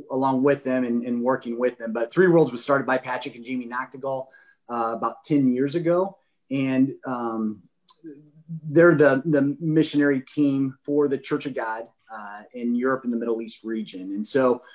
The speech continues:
um, their focus is primarily kind of three different areas, um, engaging in youth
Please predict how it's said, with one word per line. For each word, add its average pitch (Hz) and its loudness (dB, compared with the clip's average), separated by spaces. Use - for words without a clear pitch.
um, 131 0
their 139 0
focus 196 2
is 123 -4
primarily 139 -2
kind 135 -8
of 123 -8
three 147 0
different 143 -6
areas, 131 -4
um, 113 -10
engaging 135 -2
in 120 -2
youth 175 -4